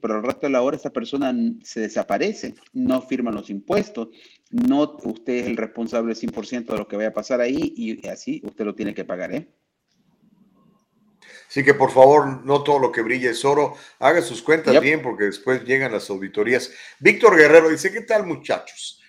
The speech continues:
Speaker 2: Dice, "Si mi hijo me transfiere una cantidad al mes por medio de
Speaker 1: Ujú.
Speaker 2: cuenta de cheque del mismo banco, ¿también
Speaker 1: Ya.
Speaker 2: lo tengo que reportar?".
Speaker 1: Bueno, si su hijo le, le transfiere el dinero,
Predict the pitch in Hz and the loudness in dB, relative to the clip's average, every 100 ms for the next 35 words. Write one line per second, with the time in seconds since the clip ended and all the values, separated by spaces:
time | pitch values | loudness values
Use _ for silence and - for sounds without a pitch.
0 | - 131 156 - 175 208 247 254 226 - | -18 -10 -6 -4 -2 -2 0 0 0 0
1 | 147 123 113 - 190 143 113 147 175 - | 2 2 0 0 4 4 4 0 -2 2
2 | 143 120 120 113 135 156 143 120 135 135 | 2 0 -4 -2 -2 0 -4 -2 2 4
3 | 120 - - _ _ - 127 139 165 131 | 2 -6 -14 _ _ -2 2 2 2 0
4 | 202 147 160 156 120 107 - 156 143 113 | 0 -2 -2 -4 -4 -4 -4 -4 -4 -4
5 | 113 113 135 196 165 185 151 113 120 123 | -4 -6 -6 -6 -8 -4 -4 2 4 2
6 | 120 113 104 - _ _ _ 104 101 117 | -2 -6 -6 -10 _ _ _ -8 -2 2
7 | 170 - - _ _ 107 143 147 165 139 | 2 0 -6 _ _ -6 -4 -4 -2 -4
8 | 131 117 156 254 - _ _ _ _ _ | -6 -4 -4 -4 -12 _ _ _ _ _
9 | _ _ - - - 139 170 120 113 143 | _ _ -20 -16 -2 8 8 8 2 -4
10 | - 165 196 196 247 220 151 - 135 135 | 0 2 2 0 2 4 2 0 0 0
11 | 131 131 135 160 151 147 139 147 - | 0 -4 -4 -4 -2 -2 -2 -4 -8